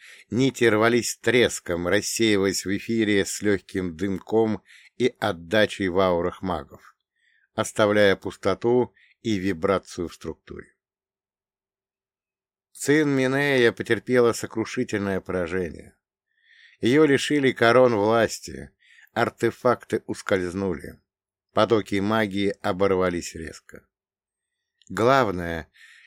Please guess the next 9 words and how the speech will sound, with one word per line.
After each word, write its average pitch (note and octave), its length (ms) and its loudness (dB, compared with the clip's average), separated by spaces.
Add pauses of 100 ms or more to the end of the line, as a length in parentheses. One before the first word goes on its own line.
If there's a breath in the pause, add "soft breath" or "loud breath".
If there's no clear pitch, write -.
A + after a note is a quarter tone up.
лишили B2+ 440 0
свободы, G#2 840 2
заперли, E2+ 800 2
отсекая G#2 640 0
ее G2 320 2
ауру A2+ 460 4
от - 260 -6
внешнего E2 640 -6
эфира. - 400 -20